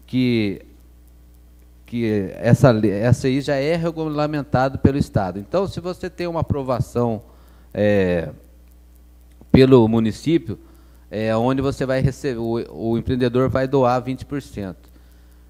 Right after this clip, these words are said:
É, o que vai ser feito é o Estado, a lei estadual e fro-, e re-, e,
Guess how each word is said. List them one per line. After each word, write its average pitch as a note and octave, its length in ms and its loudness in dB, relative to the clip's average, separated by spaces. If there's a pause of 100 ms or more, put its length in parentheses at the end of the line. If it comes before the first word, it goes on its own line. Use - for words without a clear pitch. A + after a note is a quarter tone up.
(100)
É, G#2+ 100 -8
o A#2 80 -4
que G#3+ 240 -8
vai G3 160 -6
ser F3 160 -10
feito D#3 400 -8
é E3+ 80 -6
o F3 60 -6
Estado, C#3 400 -8
a B2+ 80 -6
lei B2 100 -4
estadual C3 640 -2
e - 20 -10
fro-, F3 240 -10
e F3+ 360 -12
re-, F3 240 -10
e, B2+ 680 -10